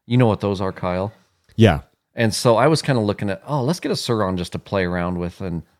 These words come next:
Speaker 1: whatnot." And I ran into a guy riding who had one, and he had spent literally ten grand upgrading this Sur-Ron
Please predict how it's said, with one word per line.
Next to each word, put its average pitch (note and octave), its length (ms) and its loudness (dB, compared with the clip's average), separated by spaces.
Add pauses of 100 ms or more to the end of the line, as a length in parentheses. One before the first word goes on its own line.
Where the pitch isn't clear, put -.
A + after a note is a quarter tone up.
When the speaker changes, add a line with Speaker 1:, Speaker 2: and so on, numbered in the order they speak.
Speaker 1:
whatnot." G2 500 -4 (840)
And A2+ 360 0 (140)
I A#2+ 120 0
ran D3+ 240 2
into A2+ 260 -2
a F#2 40 -2
guy E2 500 -4
riding E2+ 480 -4 (320)
who G2+ 160 -8
had F2 280 -2
one, D#2 180 -4
and F#2 160 -6
he G#2 160 -2
had F2+ 140 -4
spent - 460 -6
literally F2+ 460 -4
ten G2+ 300 -2
grand F2 340 -2
upgrading E2+ 500 -4
this D#2+ 140 -6
Sur-Ron E2+ 760 -2